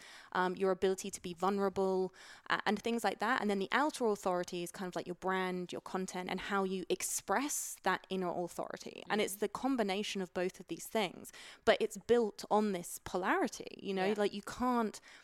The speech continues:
Speaker 1: like, if you just have inner authority, then you, you probably don't have an online presence because
Speaker 2: Yeah.
Speaker 1: you'll be in this place of sort of perfection. But if you just have outer authority, which we, we see a lot, then you often are coming and operating your business from a very unconscious place,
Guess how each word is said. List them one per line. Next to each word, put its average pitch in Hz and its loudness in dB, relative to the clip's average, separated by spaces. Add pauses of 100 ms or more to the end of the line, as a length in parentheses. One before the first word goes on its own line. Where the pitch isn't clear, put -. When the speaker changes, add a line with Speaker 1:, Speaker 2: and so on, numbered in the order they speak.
(260)
Speaker 1:
like, 202 4
if 226 -2
you 226 -2
just - 4
have 185 0
inner 208 4
authority, - -4
then 170 0 (100)
you, 175 -10
you 180 -10
probably 160 -6
don't 165 -4
have 156 -8
an - -10
online 170 -8
presence - -4
because 180 -8
Speaker 2:
Yeah. 175 -2
Speaker 1:
you'll 180 -2
be 180 -2
in 160 -6
this - -10
place - -8
of - -10
sort 170 -6
of - -12
perfection. - -2 (340)
But 226 8
if 226 4
you 208 -2
just 302 6
have 226 -2
outer 240 6
authority, 185 -2
which 214 -4
we, 180 -2
we 185 -6
see 180 -2
a 170 2
lot, 175 0 (380)
then 208 4 (260)
you 202 -2
often 233 4
are 226 4
coming 208 0
and 190 0
operating 196 0
your 175 -4
business 202 0
from 185 -4
a 185 0
very 190 -2
unconscious - -6
place, - -6